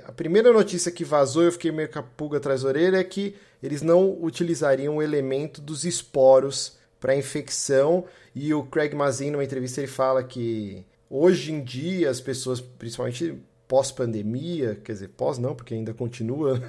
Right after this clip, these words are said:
<laughs> a pandemia, mas as pessoas estão mais antenadas, mais ligadas em como, como é feita a transmissão e tal. E aí eles simplesmente colocar lá um, uma máscara,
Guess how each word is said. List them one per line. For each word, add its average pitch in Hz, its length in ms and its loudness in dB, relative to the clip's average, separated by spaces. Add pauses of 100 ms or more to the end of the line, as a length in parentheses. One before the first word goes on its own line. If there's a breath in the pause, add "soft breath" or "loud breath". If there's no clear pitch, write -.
<laughs> 208 160 2
a - 60 2
pandemia, 180 560 4 (380 loud breath)
mas 139 380 4
as 139 100 -2
pessoas 139 340 -4
estão 160 200 0
mais 151 300 -2
antenadas, 160 840 0
mais 135 220 -2
ligadas 135 520 0
em 131 80 -4
como, 135 480 -6 (120)
como 123 200 -4
é 131 60 0
feita 135 480 -6
a - 20 0
transmissão 143 800 -6
e - 40 -6
tal. 147 260 0 (280 loud breath)
E 220 80 0
aí 240 80 6
eles 220 140 4
simplesmente 190 460 0
colocar 165 420 2
lá 147 140 2
um, 135 240 -2 (260 loud breath)
uma 135 140 2
máscara, 135 840 0